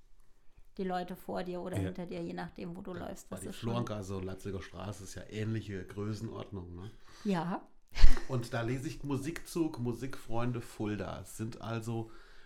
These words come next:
Speaker 3: auch vereinsinterne oder vereinseigene Musikanten. Wie ist das zu verstehen?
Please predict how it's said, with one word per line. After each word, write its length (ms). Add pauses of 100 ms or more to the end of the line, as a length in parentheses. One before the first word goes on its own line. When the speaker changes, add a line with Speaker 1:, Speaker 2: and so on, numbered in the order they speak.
(240)
Speaker 3:
auch 460
vereinsinterne 2000
oder 140
vereinseigene 1200
Musikanten. 1040
Wie 100
ist 180
das 200
zu 100
verstehen? 500